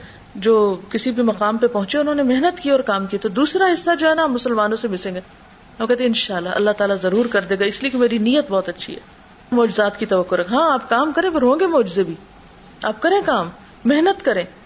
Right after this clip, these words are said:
تو ہم کسی بھی چیز کی قیمت نہیں ادا کرنا چاہتے۔ اور تیسری چیز یہ ہے کہ ہم نے دنیا کو ایک آرام کی جگہ اور ایک منزل سمجھ لیا ہے، جبکہ دنیا منزل ہے ہی نہیں، یہ تو مسلسل کام کرنے کی جگہ ہے، اور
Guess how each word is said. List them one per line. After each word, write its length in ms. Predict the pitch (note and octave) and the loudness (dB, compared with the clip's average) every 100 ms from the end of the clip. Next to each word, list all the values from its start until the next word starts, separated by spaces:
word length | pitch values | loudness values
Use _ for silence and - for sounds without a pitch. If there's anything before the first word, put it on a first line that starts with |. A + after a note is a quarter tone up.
| - - - - - | -20 -20 -20 -20 -8
تو 140 | - D#4+ | -2 0
ہم 80 | E4+ | 2
کسی 180 | F4 F#4 | 2 4
بھی 120 | F#4 | 4
چیز 260 | F4 F#4 F#4 | 4 2 2
کی 100 | F#4+ | -2
قیمت 400 | D#4 F4+ F#4+ F4+ | 2 2 2 2
نہیں 140 | D4+ | 2
ادا 180 | A3+ F#3 | 2 2
کرنا 280 | F#3 F3+ F3+ | 0 -2 -4
چاہتے۔ 300 | F3 - F3+ - - - - - - - - | -4 -6 -14 -18 -20 -20 -20 -20 -20 -20 -4
اور 100 | C4+ | -2
تیسری 300 | C#4+ E4 F#4+ | 0 2 2
چیز 280 | F4+ F4 D#4 | 2 2 4
یہ 120 | F4+ | 4
ہے 120 | F#4 | 2
کہ 100 | F#4 | 2
ہم 160 | E4+ E4 | 0 2
نے 100 | F4 | 0
دنیا 340 | A3 B3+ E4 E4 | 0 2 0 2
کو 80 | E4+ | 0
ایک 320 | D#4+ - - - - - - - - | 0 -2 -16 -20 -20 -20 -20 -16 -4
آرام 440 | B3 B3 C#4+ E4 D#4+ | 0 2 2 2 0
کی 80 | |
جگہ 240 | C4 B3+ C#4+ | 0 2 4
اور 220 | C#4+ C#4 | 4 4
ایک 160 | C4+ C4+ | 4 2
منزل 380 | A#3 C#4 D#4+ F4+ | 2 4 4 4
سمجھ 380 | C#4 A#3 G3 F3+ | 4 2 2 0
لیا 160 | F#3 | 0
ہے، 40 | E3+ | 0
جبکہ 260 | B3 C4+ | 0 0
دنیا 280 | C4+ D#4+ F4+ | 2 4 4
منزل 360 | F4 E4+ F4+ E4 | 4 4 4 4
ہے 120 | C#4+ | 4
ہی 120 | F#4+ | 4
نہیں، 280 | G4 F#4 - - - - - - | 4 2 -2 -6 -20 -20 -20 -4
یہ 120 | E4 G4 | 0 2
تو 120 | G#4+ | 2
مسلسل 920 | F#4 D4+ - E4 E4+ E4+ - - G#4 G#4+ | 2 0 2 2 4 2 0 0 2 4
کام 220 | G4+ F4 | 2 0
کرنے 300 | D#4+ D4+ C#4+ | 2 2 2
کی 120 | C#4+ A#3 | 0 -2
جگہ 200 | G#3 F#3+ | -2 -2
ہے، 80 | F#3 - - - - - | -6 -14 -20 -20 -20 -20
اور 140 | - | -4